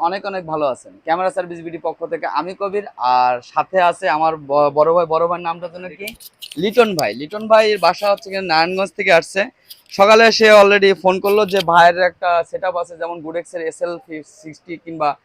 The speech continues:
লাইট একটা আছে, সেটার তার কিছু শ্যাডো লাগবে। শ্যাডোর ব্যাপারটা হয়ে যাচ্ছে এরকম, যখন আমরা একটা জায়গায় একটা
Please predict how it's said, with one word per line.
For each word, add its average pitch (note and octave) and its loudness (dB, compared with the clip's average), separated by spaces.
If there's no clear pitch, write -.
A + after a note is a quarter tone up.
লাইট E3+ 4
একটা F3+ -2
আছে, E3 -8
সেটার F3+ -4
তার F3+ 2
কিছু G#3 -8
শ্যাডো F#3+ 0
লাগবে। A#2+ -4
শ্যাডোর G3+ -2
ব্যাপারটা A3+ -4
হয়ে A3+ -4
যাচ্ছে A3 -8
এরকম, F3+ -4
যখন F#3+ 0
আমরা G#3 0
একটা A3 -6
জায়গায় G3 2
একটা G3 -8